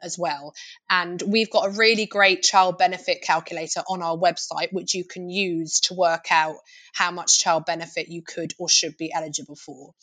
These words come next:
So that just essentially lets you fill in what the tax year is, how many kids you have that you're responsible for, how much you earn,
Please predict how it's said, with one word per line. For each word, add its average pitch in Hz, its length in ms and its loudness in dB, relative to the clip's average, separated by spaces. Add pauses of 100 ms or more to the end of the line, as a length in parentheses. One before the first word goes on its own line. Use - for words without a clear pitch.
(280)
So 156 380 0 (100)
that - 220 4
just - 180 -4
essentially 165 840 -4
lets 175 320 0
you 170 80 -4
fill 175 260 -2
in 170 340 -8
what 220 240 0
the 196 80 -14
tax - 420 -2
year 175 240 -2
is, 175 300 -6 (240)
how 233 180 4
many 214 220 -2
kids 190 340 -4
you 180 80 -4
have 175 220 2
that 170 100 -8
you're 185 120 -2
responsible 175 580 -6
for, 165 400 -6 (240)
how 214 160 2
much 208 260 -2
you 175 140 -2
earn, 170 340 -6